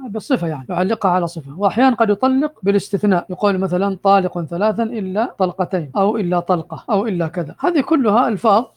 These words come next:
يقع بها الطلاق على كل حال، فقد يكون كما قلنا مباشرا، وقد يكون بالاستثناء، وقد يكون بتعليقه على صفة، وقد يكون بالمخالعة التي أخذناها قبل الخلع، يعني أن تطلب المرأة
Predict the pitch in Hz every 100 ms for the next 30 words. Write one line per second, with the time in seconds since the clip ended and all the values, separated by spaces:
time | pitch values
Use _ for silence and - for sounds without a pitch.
0 | _ 240 277 233 196 190 180 - 175 160
1 | 160 160 - 175 151 165 151 185 220 -
2 | _ _ - 196 190 214 - - _ _
3 | _ 208 185 175 214 190 190 180 175 185
4 | 165 151 151 190 214 226 269 202 185 175
5 | 196 170 185 202 - 190 190 208 294 220
6 | 208 220 190 180 196 190 180 180 - _
7 | - 170 190 190 208 - 190 190 196 185
8 | 170 175 170 - 196 214 196 185 165 262
9 | - 220 240 294 - _ - - - -
10 | 269 240 269 - _ - 262 220 220 302
11 | 311 214 254 254 262 208 196 262 214 180
12 | 175 175 180 180 185 202 208 175 175 196
13 | - - 165 220 185 - 180 175 180 190
14 | 262 175 208 196 170 165 196 214 247